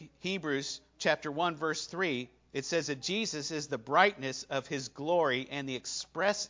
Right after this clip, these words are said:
image of his person. And one of the commentators says he's the exact reproduction.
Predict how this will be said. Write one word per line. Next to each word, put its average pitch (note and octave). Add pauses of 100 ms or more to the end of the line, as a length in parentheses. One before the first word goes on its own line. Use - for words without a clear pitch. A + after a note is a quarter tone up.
image D3+
of C3
his C3
person. B2+ (920)
And A#2
one D3+
of C#3
the -
commentators C#3
says B2+
he's A#2
the A2+
exact A#2+
reproduction. B2+